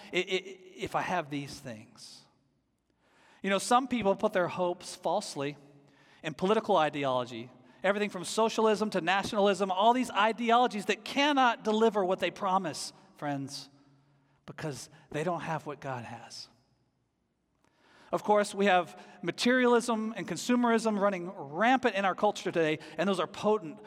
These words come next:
false ideologies as well. And we would be foolish to not recognize how they are trying to shape us. And what about good old American individualism? You know,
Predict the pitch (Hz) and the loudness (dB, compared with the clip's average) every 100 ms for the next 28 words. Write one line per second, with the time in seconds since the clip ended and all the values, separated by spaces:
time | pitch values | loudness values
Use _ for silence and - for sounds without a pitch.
0 | - - 180 170 - 170 160 151 151 147 | -18 0 2 2 -2 -2 -2 0 0 0
1 | 143 131 123 127 139 117 104 - - - | -4 -10 -10 -4 -4 -4 -6 -16 -20 -10
2 | 151 156 180 185 165 170 165 170 208 196 | -6 -2 -2 -2 -2 -4 -6 -4 0 0
3 | 175 170 156 165 165 143 - - 160 170 | 0 -4 -2 -4 -4 -8 -6 -2 0 0
4 | 160 156 151 - 143 - 139 135 135 - | -2 -4 -6 -10 -12 -8 -8 -8 -10 -12
5 | - 127 - 113 - - - _ _ _ | -10 -12 -12 -14 -14 -16 -18 _ _ _
6 | _ _ _ _ _ _ _ _ 196 349 | _ _ _ _ _ _ _ _ 0 4
7 | 392 262 - 147 226 240 226 220 175 190 | 4 2 -4 -2 4 6 6 4 2 0
8 | 202 196 208 180 175 170 165 156 147 135 | 0 0 -2 -4 -4 -4 -4 -6 -6 -6
9 | 127 117 104 - _ _ _ _ _ _ | -6 -8 -16 -20 _ _ _ _ _ _
10 | _ _ _ _ _ _ _ _ 170 208 | _ _ _ _ _ _ _ _ -4 -4
11 | 190 | -4